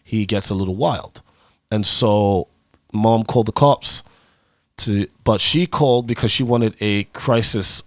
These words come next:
uh, management person to come out and kind of, you know, deal with the situation. It's murky, but then the cops end up shooting the kid. This is, the,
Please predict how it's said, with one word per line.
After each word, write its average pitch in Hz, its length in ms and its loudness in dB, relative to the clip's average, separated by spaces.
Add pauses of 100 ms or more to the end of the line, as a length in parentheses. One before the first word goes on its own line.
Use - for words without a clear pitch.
(240)
uh, 92 240 -4
management 98 560 -6
person 85 360 -8
to - 120 -6
come 82 220 -6
out 78 240 -12 (500)
and 90 360 -6
kind 95 340 -6
of, 90 260 -8 (680)
you 92 120 -4
know, 80 220 -10 (140)
deal 98 180 0
with 90 120 -4
the 90 80 -10
situation. 87 760 -6 (640)
It's - 160 2
murky, 131 540 4 (360)
but 120 100 2
then 113 280 2
the - 100 -2
cops - 340 0
end 98 120 0
up 87 120 -6
shooting 82 340 0
the 80 80 -10
kid. - 280 -10 (840)
This 202 260 4
is, 180 180 -2
the, - 600 -8